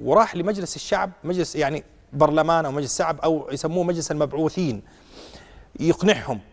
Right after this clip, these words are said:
وأكثر من ذلك، راح لطلاب المدارس الشرعية، هذا مدحت باشا،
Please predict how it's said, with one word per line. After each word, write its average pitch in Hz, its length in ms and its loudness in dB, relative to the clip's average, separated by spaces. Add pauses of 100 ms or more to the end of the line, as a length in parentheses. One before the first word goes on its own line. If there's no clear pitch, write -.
(240)
وأكثر 165 360 0
من 131 180 -4
ذلك، 104 300 -4 (140)
راح 170 260 0
لطلاب 139 500 0
المدارس 123 460 -4
الشرعية، 139 600 0
هذا 135 300 -2
مدحت 139 360 -8
باشا، 131 300 -4